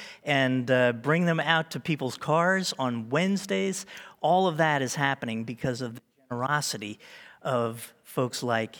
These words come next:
you. So it's not about what we have, it's about what we do with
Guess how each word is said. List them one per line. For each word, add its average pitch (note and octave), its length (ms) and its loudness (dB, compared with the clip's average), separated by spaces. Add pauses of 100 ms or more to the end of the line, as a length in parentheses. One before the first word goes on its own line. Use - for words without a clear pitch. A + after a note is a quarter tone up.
you. A2 480 -10 (800)
So F3+ 320 4
it's - 440 -2
not D#3+ 500 4
about B2+ 440 2
what B2 200 -4
we A#2+ 160 -6
have, A#2 480 -8
it's C#3+ 180 -8
about B2+ 320 2
what C3+ 220 -2
we B2+ 160 -2
do A#2+ 680 0 (320)
with B2+ 380 -2